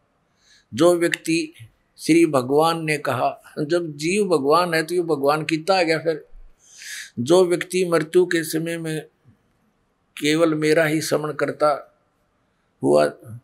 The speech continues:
शरीर त्याग कर जाता है, वह मेरे स्वरूप को प्राप्त होता है, इसमें संदेह नहीं। अब इसमें अपना, अपने अड़ंगा डाला इसने यहाँ पर, इस छः और सात ले लिया,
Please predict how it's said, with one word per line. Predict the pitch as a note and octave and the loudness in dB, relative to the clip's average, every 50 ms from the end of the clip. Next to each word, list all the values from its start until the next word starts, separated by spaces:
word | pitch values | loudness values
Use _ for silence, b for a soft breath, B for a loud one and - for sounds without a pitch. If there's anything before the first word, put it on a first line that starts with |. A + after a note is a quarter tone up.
| _ _ _ b b b b _ | _ _ _ b b b b _
शरीर | - - D3+ D#3 E3 D#3+ D#3 D#3 | -4 -2 0 2 2 2 0 2
त्याग | - D3+ D3+ D3 C#3+ | 2 4 4 4 2
कर | - D3+ C#3+ | -2 -2 -2
जाता | B2+ C3 C3 B2+ B2+ - D3+ | -2 -2 -2 -2 -2 -4 -4
है, | C#3 C3+ C3+ C#3+ C#3+ C#3 - _ _ _ _ _ _ _ _ _ _ _ - - - | -4 -4 -6 -8 -8 -10 -14 _ _ _ _ _ _ _ _ _ _ _ -8 -4 -4
वह | C#3+ C#3+ | -4 -4
मेरे | C#3+ D3+ D#3 E3 E3 E3+ E3+ D#3 | -4 -4 -6 -4 -2 -2 -4 -4
स्वरूप | - - D3+ D#3 E3+ F#3 F3+ - - | -6 -4 -2 0 0 0 0 -2 -2
को | D3+ D3 | 0 0
प्राप्त | D3 C#3+ C3+ C3+ C3 C3 - - | 0 0 -2 -2 -2 -4 -4 -6
होता | C3 B2+ B2+ - - C#3 | -6 -6 -4 -6 -6 -6
है, | C#3 | -6
इसमें | C3+ B2+ - C#3 C3+ | -8 -10 -10 -10 -10
संदेह | B2+ - - C3 B2+ B2 B2 B2 A#2+ | -8 -8 -8 -8 -6 -8 -8 -8 -10
नहीं। | A#2 A2 G#2 G#2 G#2 - _ _ _ _ _ _ _ _ _ b b b b b b b b _ _ _ - | -10 -12 -12 -14 -16 -18 _ _ _ _ _ _ _ _ _ b b b b b b b b _ _ _ -2
अब | B2 C#3+ D3+ | 0 0 2
इसमें | E3+ E3 E3 F#3 F#3 F#3 F#3 F3 - - b b A2 b b _ - | 0 -2 -2 -4 -6 -6 -6 -6 -8 -10 b b -20 b b _ -4
अपना, | C3+ D3 - - E3 E3+ E3+ D#3+ | -2 -2 -2 -2 -2 -2 -2 2
अपने | C3+ D#3 D#3 D#3 D#3 E3+ F3 | 2 2 2 0 0 -2 -2
अड़ंगा | E3+ - - D#3 D#3 D#3+ E3 F3 F#3 F3 | -2 0 0 0 0 0 2 4 4 6
डाला | D#3 D3 C3+ C3+ | 6 6 6 4
इसने | F3 G#3 - B3+ A#3+ A3+ | 4 2 0 -2 -2 -2
यहाँ | G#3+ F3 D3 | 0 0 -2
पर, | - - C3 A#2+ A2+ A#2+ _ _ _ _ _ _ _ _ - | -4 -4 -8 -8 -10 -14 _ _ _ _ _ _ _ _ -4
इस | C3+ D#3 D#3 - D3+ D3 - - - - | -4 -4 -4 -4 -6 -8 -8 -10 -10 -4
छः | - - F3+ F#3 | 0 2 4 4
और | D#3+ - D#3 D3+ D3+ | 4 4 2 2 0
सात | - - D#3 D#3 D#3+ D#3+ D#3 - | 0 2 2 4 4 2 0 -4
ले | D3+ E3+ G3 G#3+ | -2 0 0 0
लिया, | G#3 G#3 F#3+ D#3 C3 | 0 0 -2 -2 -2